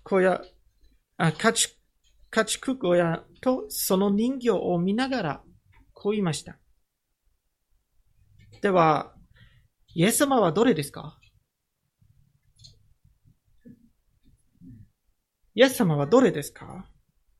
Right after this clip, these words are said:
この男の子と同じように、たくさんの方々はクリスマスとイエス様とは関係があるのを知ってはいるのですが、クリスマスの基本的な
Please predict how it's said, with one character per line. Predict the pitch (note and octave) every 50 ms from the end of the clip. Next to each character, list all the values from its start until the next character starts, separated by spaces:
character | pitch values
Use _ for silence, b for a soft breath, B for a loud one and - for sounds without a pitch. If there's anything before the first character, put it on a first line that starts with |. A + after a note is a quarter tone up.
| _ D#4 D#4+ E4+ E4+ E4 - - _ _ _ _ _ _ _ _ _
こ | - - F3
の | G3+ B3 - -
男 | G#3 - B3+ B3+ C4 C4 B3+
の | A#3 - -
子 | - G3 F3+
と | - F3 F3+ F#3+ G3+
同 | A3 A#3 A#3
じ | A3+ A#3
よ | A3 G3 F3
う | E3
に、 | D#3 D3+ - - - _ -
た | - F3
く | - - -
さ | - - C#4+
ん | D4 D#4
の | D#4 D4+
方 | - C#4 C4+ C4
々 | B3 A#3 - F3
は | E3
ク | - - -
リ | A#3 C4
ス | C4 - -
マ | C#4+ B3
ス | -
と | - A#3+ A3
イ | G#3 A3+
エ |
ス | A3+ -
様 | - C4+ C4 B3+ B3
と | B3+ A3+ G#3
は | G#3 G3+ G3+ B B B B B _
関 | - - C4 D4 D#4 -
係 | - - D4 D#4+ D#4
が | - B3+ C4 - - -
あ | - D4 E4+
る | F4+ E4+ - - - - _ _ _ _ _ _ -
の | G#3 G3 G3+ -
を | C4
知 | - - - -
っ | -
て | - _ _ - G#3+
は | G3 G3 F#3+ F3+ E3+
い | F3 G#3+
る | C4+ D4 B3
の | G3 F3 D#3+
で | C#3+ C#3 C3
す | - -
が、 | - F3 E3+ E3+ C#3 - - - - - - - - - - - - - - - - _ _ _
ク | - - G3+
リ | C4 C4+
ス | - - D4
マ | C#4 A#3
ス | - - F#3
の | E3+ E3 - -
基 | - - A3 A3+
本 | C#4+ D#4+ D#4
的 | - D4 C4+ - A#3+ A3
な | G3+ F#3+